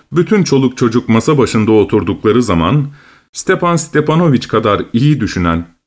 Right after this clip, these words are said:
iyilik seven, adil bir insan akla gelmez. Mesele her zaman olduğu gibi çorbadan başlar.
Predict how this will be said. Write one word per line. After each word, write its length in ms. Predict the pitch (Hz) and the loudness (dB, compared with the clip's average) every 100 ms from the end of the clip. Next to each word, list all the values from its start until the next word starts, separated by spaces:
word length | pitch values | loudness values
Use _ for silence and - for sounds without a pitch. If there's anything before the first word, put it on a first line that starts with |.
| - | 0
iyilik 360 | 127 135 151 | 2 2 0
seven, 460 | - 110 98 87 85 _ _ | -2 -2 0 -2 -4 _ _
adil 420 | 127 151 147 214 | -2 0 0 0
bir 100 | 151 | 2
insan 360 | 139 135 127 123 | 2 2 2 0
akla 260 | 113 - 110 | 0 -2 0
gelmez. 600 | 101 87 78 71 - - _ _ _ _ _ _ _ | 0 0 -2 -4 -12 -20 _ _ _ _ _ _ _
Mesele 680 | 101 127 143 151 156 147 - _ _ _ _ | 0 0 2 2 0 -4 -14 _ _ _ _
her 200 | - 160 | -2 0
zaman 300 | 131 127 123 | 2 2 4
olduğu 400 | 123 120 120 131 | 4 2 2 2
gibi 480 | 113 107 127 127 - | 2 2 2 0 -4
çorbadan 580 | - 107 98 101 95 85 | -2 0 2 0 0 0
başlar. 520 | 76 71 71 67 - | -2 -4 -8 -10 -14